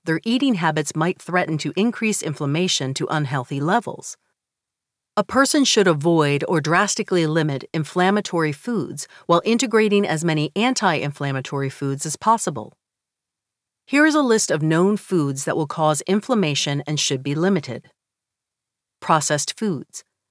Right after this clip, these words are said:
sugar, sugar substitutes, and artificial sweeteners.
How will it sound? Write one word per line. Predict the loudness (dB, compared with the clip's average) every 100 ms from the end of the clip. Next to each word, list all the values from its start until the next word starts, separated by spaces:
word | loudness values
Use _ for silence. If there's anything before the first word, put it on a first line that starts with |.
| _ _ -6
sugar, | 0 2 0 -6 -10 -8
sugar | 0 2 2
substitutes, | 0 2 0 0 -4 -4 -4 -6 -6
and | -4 -2 0
artificial | 0 0 -2 -2
sweeteners. | -4 -4 -4 -4 -6 -8 -12